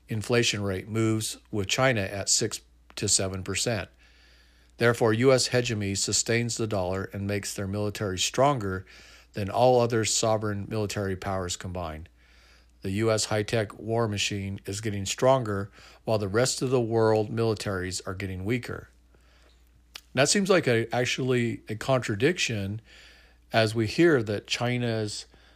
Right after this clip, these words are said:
military investment now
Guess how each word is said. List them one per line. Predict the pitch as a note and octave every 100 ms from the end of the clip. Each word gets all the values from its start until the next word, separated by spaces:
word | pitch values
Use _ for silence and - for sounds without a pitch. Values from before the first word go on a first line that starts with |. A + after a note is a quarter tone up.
| _
military | A2+ A2 G#2 G#2 A2 G#2+ G2+ G2 G2 G2
investment | G#2 G2 G#2 G2+ - G#2+ G2+ G2 - _ _ -
now | A2 G#2 G2+ G2 F#2+